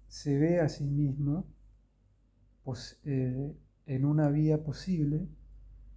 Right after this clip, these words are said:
de superar aquello que le proporciona tanta angustia, tanta ansiedad y miedo.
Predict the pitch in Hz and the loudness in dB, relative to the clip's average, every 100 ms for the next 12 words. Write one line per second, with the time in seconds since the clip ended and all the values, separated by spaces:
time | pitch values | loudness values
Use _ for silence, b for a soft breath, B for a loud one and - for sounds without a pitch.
0 | - - 143 147 120 160 247 202 147 135 | -20 -14 -12 -10 -6 -2 0 -2 -2 -2
1 | 131 123 131 - 135 131 131 127 - 139 | -2 -4 -6 -6 -4 -6 -6 -10 -6 -4
2 | 131 - 135 131 - 131 131 131 - 135 | -4 -4 -2 -2 -2 -2 -2 -6 -8 -2
3 | 139 139 - 131 127 139 135 131 131 131 | -2 -2 -6 -8 -6 -4 -2 -2 -2 0
4 | 131 131 120 b b b b - 139 - | 0 -2 -6 b b b b -6 -6 -4
5 | 131 127 123 127 127 123 120 | -2 0 0 0 -2 -2 -8